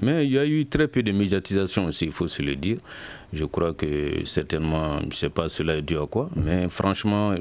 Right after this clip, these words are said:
certains avaient même oublié qu'on avait un otage dans cette zone. Bon, donc, euh, je sais pas pourquoi l'État,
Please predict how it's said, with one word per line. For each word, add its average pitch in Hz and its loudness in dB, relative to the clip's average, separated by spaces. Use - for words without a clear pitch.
certains 92 0
avaient 82 0
même 87 0
oublié 85 0
qu'on 78 -2
avait 80 0
un 80 -2
otage 110 0
dans 80 0
cette 87 0
zone. 107 0
Bon, 73 -2
donc, 80 -2
euh, 73 0
je 71 -4
sais 73 -2
pas 78 -4
pourquoi 76 -4
l'État, 76 -2